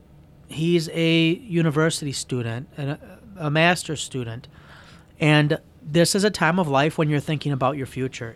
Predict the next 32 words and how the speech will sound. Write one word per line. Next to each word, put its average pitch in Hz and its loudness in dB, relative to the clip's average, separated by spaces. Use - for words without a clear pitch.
It 147 -10
just 170 -2
is 135 -2
built 156 -4
into 147 -4
education. 127 -8
This 165 2
is 135 0
meant 143 2
to 156 -4
be 143 0
a 127 -2
formative 139 -2
period. 131 -4
And 180 2
so 180 4
even 202 2
when 165 0
we 190 0
have 180 2
students 160 -2
here 214 0
who 190 4
have 127 -2
declared 139 -4
a 120 -6
major, 123 -4
that 160 2
doesn't 170 2
mean 156 2
they've 135 2
now 131 2